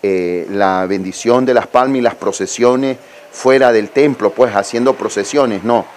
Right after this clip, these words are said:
sino que se entregará las palmas, eh, a los fieles anticipadamente y ellos en sus lugares dentro del templo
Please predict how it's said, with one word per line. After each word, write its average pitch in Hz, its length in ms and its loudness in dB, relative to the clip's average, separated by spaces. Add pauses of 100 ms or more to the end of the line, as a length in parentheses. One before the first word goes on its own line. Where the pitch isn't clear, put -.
(340)
sino 120 420 -2
que 120 300 0 (240)
se - 180 0
entregará 117 640 4
las 156 160 2
palmas, 135 520 0 (760)
eh, 113 240 4
a 117 100 4
los 110 160 2
fieles 151 540 4 (160)
anticipadamente 135 1200 2 (920)
y 151 180 4
ellos 175 360 4 (400)
en 147 160 6
sus 190 240 4
lugares 160 480 6
dentro 139 340 4
del 151 140 2
templo 151 540 2